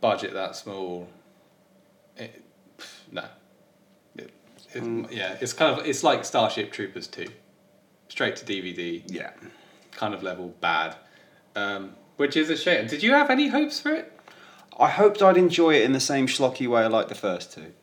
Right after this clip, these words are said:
Speaker 2: 'Cause I don't th-, think by any means the first two are brilliant films.
Speaker 1: Yeah.
Speaker 2: I f-, but I do think they're enjoyable.
Speaker 1: I was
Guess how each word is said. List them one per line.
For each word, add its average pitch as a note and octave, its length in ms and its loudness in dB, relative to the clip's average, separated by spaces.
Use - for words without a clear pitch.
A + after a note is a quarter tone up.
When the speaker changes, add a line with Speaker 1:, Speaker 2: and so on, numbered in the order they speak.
Speaker 2:
'Cause B2+ 280 -2
I A#2+ 120 6
don't D#3 440 4
th-, E3+ 200 2
think B2+ 200 0
by A2+ 140 4
any B2+ 140 0
means A2+ 260 2
the F2+ 80 -12
first A2+ 380 0
two G#2 120 -4
are G2 40 -4
brilliant G2 500 -4
films. D#2 400 -10
Speaker 1:
Yeah. G#2 320 -2
Speaker 2:
I F#2+ 60 4
f-, - 200 -12
but F2+ 140 4
I G#2+ 60 4
do A#2 200 0
think A2 220 -4
they're G#2+ 140 0
enjoyable. F#2+ 580 -4
Speaker 1:
I E3 180 8
was F#3 420 4